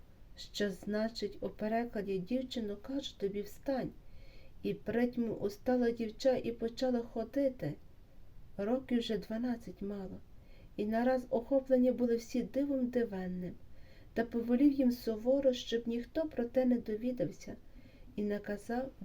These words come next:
дати їй їсти. "Не бійтесь", саме такими словами розпочав свій понтифікат святий Іван Павло Другий.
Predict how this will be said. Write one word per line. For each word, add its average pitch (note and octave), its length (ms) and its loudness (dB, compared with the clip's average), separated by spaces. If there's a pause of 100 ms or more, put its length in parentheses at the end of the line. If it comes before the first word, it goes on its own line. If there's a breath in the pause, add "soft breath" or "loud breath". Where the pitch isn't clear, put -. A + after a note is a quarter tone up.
дати G3 540 -8 (300)
їй F#3+ 200 -8 (200)
їсти. G3 640 -10 (2500 soft breath)
"Не G3 200 2
бійтесь", A3+ 720 -6 (440)
саме G#3+ 320 0
такими B3 480 0
словами A#3 680 -2 (380 loud breath)
розпочав A3 640 -2
свій A#3+ 260 -4
понтифікат A3 880 -6
святий G3+ 440 -4
Іван G3 320 -6
Павло G3 360 -10
Другий. F#3 500 -10